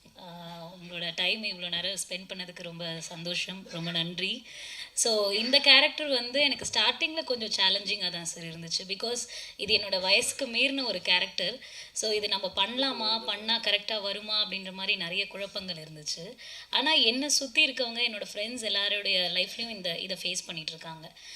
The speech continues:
So, இது எல்லாமே நான் நேர்ல இருந்து பார்த்திருக்கேன். நான் அதுல ஒருத்தியா ஏன், அ,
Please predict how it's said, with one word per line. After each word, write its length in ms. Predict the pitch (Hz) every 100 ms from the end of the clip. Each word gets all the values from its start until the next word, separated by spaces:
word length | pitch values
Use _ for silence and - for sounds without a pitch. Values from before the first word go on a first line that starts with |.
| - -
So, 200 | - 262
இது 180 | 247
எல்லாமே 260 | 240 277 302
நான் 180 | 311 240
நேர்ல 300 | 202 240 247
இருந்து 200 | 226 226
பார்த்திருக்கேன். 640 | 208 185 196 170 165 165 233 - - - - -
நான் 320 | 233 277 320
அதுல 360 | 294 285 254
ஒருத்தியா 320 | 254 - 294 311
ஏன், 380 | 254 226 247 233 - _ - -
அ, 240 | 196 190